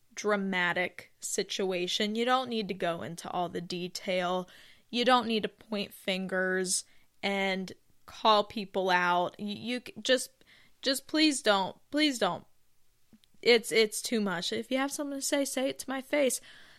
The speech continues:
No. I, I, it's so unnecessary half the time. It causes more issues. It gets people mad.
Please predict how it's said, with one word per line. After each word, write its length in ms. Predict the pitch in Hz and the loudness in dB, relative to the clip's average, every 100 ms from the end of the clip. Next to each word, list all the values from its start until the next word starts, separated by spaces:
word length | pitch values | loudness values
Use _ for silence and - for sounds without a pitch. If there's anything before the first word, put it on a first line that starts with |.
| - - | -20 -6
No. 520 | 254 262 254 208 175 - - - - - - | 2 6 6 6 0 -12 -20 -20 -20 -20 -2
I, 200 | - 240 254 - | 8 8 8 4
I, 180 | 233 233 | 6 6
it's 160 | 233 | 4
so 320 | - - 254 254 | 2 6 8 8
unnecessary 720 | 254 220 226 226 233 226 233 | 6 4 2 0 4 4 4
half 220 | 226 233 | 2 -2
the 60 | |
time. 280 | - 233 226 | -2 2 4
It 140 | 220 - | 2 -6
causes 560 | - 247 254 226 214 | 4 6 6 4 -2
more 220 | 208 196 | -2 -2
issues. 680 | - 185 180 - 190 190 185 | -2 -2 -2 0 2 2 0
It 180 | - 214 | -2 0
gets 220 | 247 240 | 0 0
people 440 | - 226 214 196 185 | -6 -8 -6 -4 -2
mad. 460 | 180 180 180 180 | 0 2 2 0